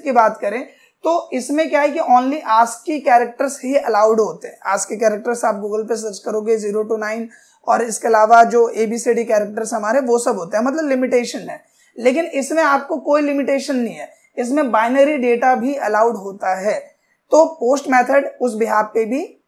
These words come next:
गेट मेथड से बेटर है। इसके अलावा हिस्ट्री के बिहाफ पे हम बात करें तो parameters remains in browser history, मतलब गेट मेथड से जो काम आप कर रहे हो, डेटा को आप रिट्रीव कर रहे हो, उसमें आपकी ब्राउजिंग हिस्ट्री रह जाती है। लेकिन यहाँ पे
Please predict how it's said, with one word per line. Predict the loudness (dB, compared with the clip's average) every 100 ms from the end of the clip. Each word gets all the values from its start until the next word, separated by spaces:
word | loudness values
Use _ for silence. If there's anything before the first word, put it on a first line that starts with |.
| -10
गेट | 0 0 0
मेथड | -8 -8 -10
से | -6
बेटर | 0 0 -2 -6
है। | -10 _ _ -20 _ _
इसके | -4 2 4
अलावा | 6 4
हिस्ट्री | 0 -6 -8 -4
के |
बिहाफ | 0 2 2
पे | 2
हम | 4
बात | 4 4
करें | 0 2 0
तो | -2 -6 _ _ -2
parameters | 2 2 2 -2 -4 -4 -4
remains | -6 -6 -6 -6 -6
in | -2
browser | -2 -2 0 -2
history, | -2 -8 -16 -20 _ _ _ -8
मतलब | -2 0 2
गेट | 2 2
मेथड | 0 0 -2
से | -2
जो | -4 -2
काम | 0 2
आप | 2 0 2
कर | 2
रहे | 2
हो, | -2 -2
डेटा | 0 -2 0 0
को | 2
आप | 0 -2
रिट्रीव | -6 -6 -4
कर | -4 -2
रहे | -4
हो, | -8 -20 -4
उसमें | -4 0 2
आपकी | 2 2
ब्राउजिंग | 4 4 2 -2
हिस्ट्री | -4 -4 0 2
रह | 2
जाती | -2 -6 -10 -18
है। | -18 _ _ -16
लेकिन | -6 -4 -2 -2
यहाँ | -4 -6 -2 0 0
पे | -2 -4